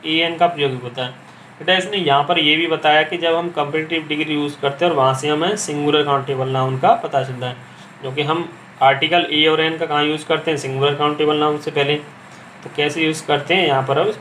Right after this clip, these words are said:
बताया गया है। एग्जांपल दिया गया बेटा आपका, "लता is better singer than us।" बेटा, यहाँ पर देखो, लता is a better, यहाँ पर कंपैरेटिव डिग्री यूज़ की गई है। ठीक है, किससे?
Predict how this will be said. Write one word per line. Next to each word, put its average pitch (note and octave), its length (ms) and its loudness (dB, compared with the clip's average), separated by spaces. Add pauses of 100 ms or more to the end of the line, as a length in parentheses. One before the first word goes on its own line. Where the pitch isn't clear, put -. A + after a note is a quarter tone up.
बताया C3 320 4
गया B2+ 220 2
है। - 140 -8 (120)
एग्जांपल F3 480 2
दिया C#3+ 200 4
गया B2+ 140 -2
बेटा B2 220 2
आपका, D3+ 240 2
"लता F3+ 560 0
is F#3 160 -4
better D3+ 580 0 (400)
singer D#3 320 0 (100)
than E3+ 260 -2
us।" B2+ 160 0 (840)
बेटा, D#3 140 0
यहाँ E3+ 220 4
पर G3 360 -2 (1080)
देखो, D#3 200 0
लता C#3+ 460 4
is D#3 120 -6
a F3 160 0
better, C3 380 0 (120)
यहाँ C3+ 200 2
पर F3+ 160 -4
कंपैरेटिव D#3+ 540 0
डिग्री F3 280 0
यूज़ E3 320 -4
की E3+ 140 -4
गई D#3+ 140 4
है। F3+ 200 2 (760)
ठीक D3 160 -6
है, A#3+ 200 -2 (800)
किससे? G#3 460 0